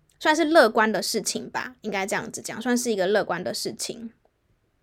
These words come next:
之前有跟我朋友聊天的时候，我们就有在探讨过一件事，就是以前我都觉得说百货公司平日都没什么人，那到底他们到底要怎么生存下去？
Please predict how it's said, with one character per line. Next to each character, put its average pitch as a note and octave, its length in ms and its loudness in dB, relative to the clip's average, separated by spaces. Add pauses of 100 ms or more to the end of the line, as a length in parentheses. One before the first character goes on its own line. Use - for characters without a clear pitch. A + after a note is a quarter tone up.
(160)
之 B3+ 100 0
前 E4 80 4
有 A3+ 80 2
跟 A#3+ 100 2
我 G#3+ 80 4
朋 A3+ 140 -2
友 F3 160 0
聊 C3+ 240 -4
天 F3+ 280 -4
的 D#3+ 80 -6
时 G#3 100 -2
候， G#3 60 4
我 F#3 40 0
们 E3 80 -6
就 G#3 100 0
有 E3 80 2
在 F#3+ 100 0
探 F#3+ 200 -4
讨 - 180 -8
过 D#3+ 220 -2
一 G#2+ 40 -6
件 - 240 -6
事， - 460 -8
就 A3 100 0
是 G#3+ 380 2 (380)
以 A3+ 80 0
前 B3+ 160 2
我 B3 80 6
都 D4 120 6
觉 E4+ 140 4
得 C#4 80 0
说 D4 300 4
百 G#3+ 160 0
货 E4 180 4
公 C#4+ 180 2
司 C4+ 200 0
平 A3 340 0
日 B3+ 220 2
都 G#3+ 120 2
没 F#3 200 -2
什 G#3 120 -2
么 F3+ 140 -6
人， C#3+ 440 -6
那 A3+ 180 2
到 A3+ 160 2
底 G#3+ 60 0
他 G#3+ 100 -2
们 A3 120 2
到 G#3+ 80 2
底 G3+ 80 0
要 G3 60 2
怎 - 100 -6
么 - 80 -10
生 E3+ 200 -8
存 - 180 -12
下 - 240 -6
去？ - 300 -12